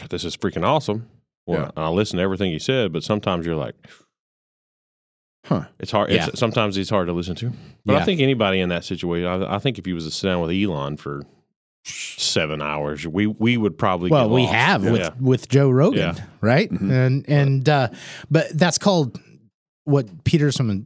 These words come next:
Speaker 3: would say is that's
Speaker 1: That's
Speaker 3: the
Speaker 1: called
Speaker 3: zone
Speaker 1: the
Speaker 3: of proximal development.
Speaker 1: Yeah, I just
Speaker 3: Zone
Speaker 1: call
Speaker 3: of
Speaker 1: it, those
Speaker 3: proximal
Speaker 1: people are way
Speaker 3: development.
Speaker 1: smarter than I am. So <laughs>
Speaker 3: Yeah, you
Speaker 1: they're,
Speaker 3: listen to
Speaker 1: they're gonna
Speaker 3: people
Speaker 1: lose
Speaker 3: who are
Speaker 1: me. <laughs>
Speaker 3: smarter than you are. They're gonna challenge you.
Speaker 1: Yeah.
Speaker 3: And, and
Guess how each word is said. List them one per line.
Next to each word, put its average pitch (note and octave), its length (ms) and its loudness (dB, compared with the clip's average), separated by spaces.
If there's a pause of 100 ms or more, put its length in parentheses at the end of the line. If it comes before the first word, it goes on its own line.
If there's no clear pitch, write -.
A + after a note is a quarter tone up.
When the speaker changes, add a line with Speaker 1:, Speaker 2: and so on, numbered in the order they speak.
(140)
Speaker 3:
would G#2+ 260 -2
say G2 300 2
is F#2+ 240 0
that's A2 240 2
Speaker 1:
That's - 0 -
Speaker 3:
the A2+ 100 2
Speaker 1:
called G2+ 180 2
Speaker 3:
zone D#3 260 4
Speaker 1:
the D#3 60 4
Speaker 3:
of C#3 100 -2
proximal A#2 680 0 (140)
development. E2+ 800 -2
Speaker 1:
Yeah, F#2 80 0
I - 40 2
just F#2 100 2
Speaker 3:
Zone C#3 220 6
Speaker 1:
call D#3+ 100 4
Speaker 3:
of C#3+ 80 2
Speaker 1:
it, D#2 60 -6
those - 100 4
Speaker 3:
proximal A#2+ 120 0
Speaker 1:
people A2+ 140 4
are G2+ 160 2
way F#2 160 2
Speaker 3:
development. F2 80 -2
Speaker 1:
smarter F2 380 0
than D#2+ 40 -4
I D#2+ 200 0
am. - 200 0
So A#2+ 120 0
<laughs> - 340 0
Speaker 3:
Yeah, F3+ 240 6
you E3 140 4
Speaker 1:
they're, G#3 80 6
Speaker 3:
listen A3 200 4
to G3+ 80 4
Speaker 1:
they're C#3+ 80 4
gonna B2+ 140 4
Speaker 3:
people C#3 160 6
Speaker 1:
lose F3 80 6
Speaker 3:
who E3+ 80 6
are D3 40 6
Speaker 1:
me. - 60 4
<laughs> - 0 -
Speaker 3:
smarter C#3+ 640 4
than B2+ 220 2
you D3 160 4
are. G#2+ 240 4
They're A#2+ 160 0
gonna A#2 240 0
challenge A#2+ 560 -2
you. F2 220 -2
Speaker 1:
Yeah. F#2+ 240 0 (280)
Speaker 3:
And, G#2+ 680 0
and A#2 360 0